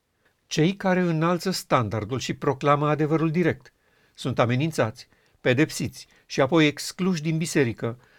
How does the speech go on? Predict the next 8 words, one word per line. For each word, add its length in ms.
de 120
către 280
cei 260
care 280
nu 280
suportă 680
mărturia 680
hotărâtă. 680